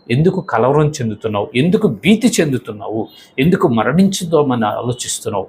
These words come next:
ప్రియమైన సహోదరి, సహోదరుడా, నీ స్థితిని, నా స్థితిని, మన పరిస్థితిని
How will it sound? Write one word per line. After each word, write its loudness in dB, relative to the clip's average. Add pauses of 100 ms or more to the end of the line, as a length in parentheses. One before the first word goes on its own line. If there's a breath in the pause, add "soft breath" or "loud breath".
ప్రియమైన -4
సహోదరి, -4
సహోదరుడా, -6 (540 loud breath)
నీ 8
స్థితిని, 0
నా 2
స్థితిని, 0
మన 2
పరిస్థితిని 0